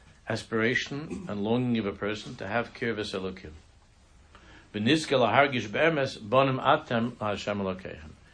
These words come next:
And to truly feel what the Torah says is, "Bonim atem," that you are Hashem's children. "V'kol kach harbe Yehudim shelibam er sholim eich zochim lezeh." And many, many fine Jews are asking, "How, how is it possible to be zoche to that?"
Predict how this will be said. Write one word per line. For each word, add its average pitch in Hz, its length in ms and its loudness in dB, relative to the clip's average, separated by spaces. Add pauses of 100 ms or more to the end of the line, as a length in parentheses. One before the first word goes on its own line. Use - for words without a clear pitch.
(340)
And 98 100 -8
to 107 100 -4
truly 147 320 0
feel 123 540 -2 (800)
what 107 140 -6
the 110 80 -6
Torah 139 260 2
says 147 360 2
is, 107 280 -10
"Bonim 123 400 0
atem," 104 600 -2
that 92 160 -10
you 104 100 0
are 104 80 2
Hashem's 90 340 -4
children. 82 460 -10 (500)
"V'kol 180 380 4
kach 156 220 10
harbe 151 320 6
Yehudim 123 520 2
shelibam 117 560 -2
er 117 300 2 (720)
sholim 120 720 2
eich 151 220 6 (160)
zochim 156 440 -4
lezeh." 82 380 -10
And 107 100 -4
many, 151 220 0
many 135 260 0
fine 135 300 0
Jews 131 180 -2
are 151 100 0
asking, - 360 -8 (840)
"How, - 240 -4
how 107 280 2
is 110 100 0
it 120 100 -6
possible 95 380 -4
to 113 60 -6
be 117 120 -4
zoche 139 360 2
to 82 80 -10
that?" 78 260 -10